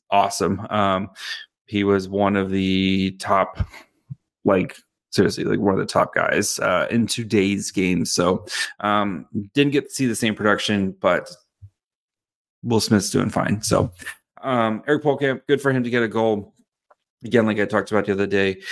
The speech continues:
wanna see how he can, if he can kinda continue to carve out a little bit more ice. His, uh, timing is that seventh defenseman for Team U S A.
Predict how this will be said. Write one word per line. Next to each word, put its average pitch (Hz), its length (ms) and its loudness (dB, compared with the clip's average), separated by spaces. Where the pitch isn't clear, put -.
wanna 113 180 2
see 110 380 0
how 101 260 2
he 104 200 -4
can, 104 200 -2
if 95 140 0
he 107 80 2
can 107 120 0
kinda 110 320 0
continue 117 460 0
to 107 80 -2
carve 104 300 -2
out 104 120 2
a - 20 -4
little 104 180 -2
bit 101 140 0
more 95 200 -4
ice. 98 220 2
His, 107 340 -4
uh, 101 260 2
timing 104 360 0
is 104 100 0
that 98 240 -6
seventh 107 380 2
defenseman 104 500 0
for 107 100 -2
Team 101 220 0
U 95 120 2
S 95 140 -2
A. 110 200 2